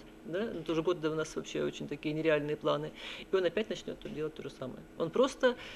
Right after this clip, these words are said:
отдохнул от этой вот бега, от этого, от этих поисков наркотиков, которые в течение дня там, как ребята рассказывают, по сто долларов вылетает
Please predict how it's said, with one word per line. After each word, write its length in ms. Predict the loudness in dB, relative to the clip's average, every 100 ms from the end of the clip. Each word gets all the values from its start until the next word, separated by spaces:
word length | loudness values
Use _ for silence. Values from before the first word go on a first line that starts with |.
| -14 -8 0
отдохнул 540 | 2 4 4 4 0 2
от 80 |
этой 180 | 2 4
вот 140 | 0 0 -6 -2
бега, 320 | 8 10 10
от 80 | 4
этого, 280 | 0 -2 -4 -10
от 140 | -4 -4
этих 240 | -4 2
поисков 640 | 8 10 8 2 -2 -2 -6
наркотиков, 560 | -4 0 2 2 -2 -2
которые 500 | 0 2 2 2 0
в 40 |
течение 400 | -4 -2 0 0
дня 180 | 2 2
там, 420 | 2 -2 -4 -6 -10 -14 -10 -4
как 140 | 2
ребята 260 | 6 6 6
рассказывают, 380 | 4 4 2 2
по 60 |
сто 120 | -2
долларов 300 | 2 2 2
вылетает 440 | 0 -2 0 0